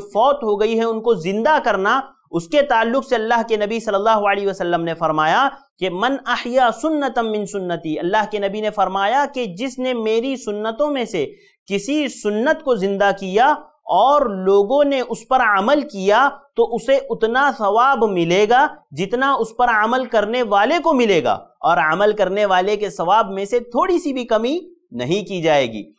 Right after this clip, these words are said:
और जिसने किसी बिदात को ईजाद किया और लोगों ने उस पर अमल किया,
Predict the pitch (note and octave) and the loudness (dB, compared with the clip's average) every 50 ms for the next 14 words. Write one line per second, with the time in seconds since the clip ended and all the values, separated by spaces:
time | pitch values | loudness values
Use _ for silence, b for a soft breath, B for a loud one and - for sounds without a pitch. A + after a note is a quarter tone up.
0 | _ _ - E3 F3+ F#3+ F3 D#3+ F#3 F#3 - A#3+ C4+ C4+ C4 A#3 A3 A3 C4 C4 | _ _ -2 0 0 0 -2 -6 -10 -10 -6 -4 -4 -4 -4 -6 -8 -4 -4 -4
1 | A3 F#3 F#3 F3+ F#3+ G3 A#3+ C#4+ - - C#4+ C4+ C4+ B3+ B3+ C4+ C#4 C4+ C4+ C4+ | -4 -4 -2 0 0 2 2 0 0 2 2 2 4 4 4 2 2 0 -2 -6
2 | C4+ C#4 C#4+ D4 C#4 - B3 B3+ A#3+ A3+ G#3 G3 G3 F#3 F3+ A3 B3 C4 C4+ C#4 | -2 2 2 2 4 4 2 2 2 0 0 0 0 2 4 2 2 4 4 2
3 | C4 C4+ C4+ C#4 C4 B3+ B3+ C4 C#4 C#4 C4+ C4+ - C4+ C#4 D4 C4 | 0 0 0 0 2 2 2 2 2 0 0 -2 -2 0 2 2 2